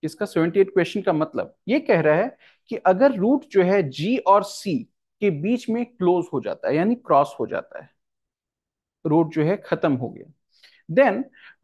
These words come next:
which one of the following stations, इन सब में से,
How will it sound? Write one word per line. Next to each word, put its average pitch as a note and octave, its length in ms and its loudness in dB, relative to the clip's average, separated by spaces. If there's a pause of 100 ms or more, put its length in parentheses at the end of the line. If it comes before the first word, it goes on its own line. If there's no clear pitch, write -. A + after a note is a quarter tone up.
(120)
which D#4 260 2 (380)
one B3+ 220 4
of G#3 220 2
the G#3+ 120 2
following G3 540 2
stations, F#3+ 580 0
इन G3+ 140 2
सब G#3 240 2
में G3 160 -2
से, C3+ 200 -6